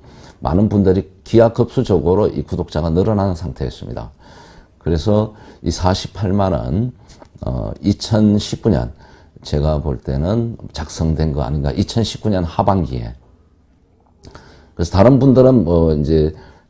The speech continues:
이제 어느 정도 구독자가 늘어나서 보통 이 이천십구 년 때에, 어, 구독자 수가 정체가 돼 있는 상황이니까 본인들이 이게 그 비슷비슷한 거, 매-, 뭐,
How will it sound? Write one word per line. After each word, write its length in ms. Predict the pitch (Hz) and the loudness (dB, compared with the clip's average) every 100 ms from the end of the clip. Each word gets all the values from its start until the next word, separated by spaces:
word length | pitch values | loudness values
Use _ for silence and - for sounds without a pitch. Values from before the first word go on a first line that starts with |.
| _ | _
이제 140 | - 73 | -6 0
어느 160 | 92 | 2
정도 320 | 92 101 98 104 | 4 4 4 2
구독자가 520 | 104 110 - 95 95 | 0 2 2 2 4
늘어나서 640 | 85 98 104 78 71 92 | 4 4 4 2 0 -2
보통 380 | - 76 95 92 - | -2 -4 -2 -4 0
이 100 | 101 | 0
이천십구 680 | - - 107 101 - - 113 | 0 -2 -2 -2 -4 0 2
년 220 | 101 95 | 2 0
때에, 360 | 71 80 123 147 - - _ | 0 0 0 -4 -12 -20 _
어, 280 | - - - | -10 -8 -10
구독자 440 | - 117 113 - 107 | -6 0 0 2 2
수가 320 | - 87 101 | 2 -2 0
정체가 600 | - 87 92 - 139 117 | 2 0 0 -2 -2 2
돼 100 | 92 | 2
있는 180 | 87 87 | 2 0
상황이니까 840 | 110 127 127 104 71 - 85 58 - - - - - - | -2 -4 -2 -2 -2 -2 -2 -2 -8 -20 -20 -20 -20 0
본인들이 560 | 98 117 123 117 117 | 4 6 6 6 6
이게 220 | 90 95 | 4 2
그 160 | 82 - _ - | 0 -8 _ 0
비슷비슷한 540 | 107 143 120 113 95 | 2 2 2 2 2
거, 80 | 80 | 2
매-, 260 | 73 90 - | 4 2 2
뭐, 180 | 78 | -4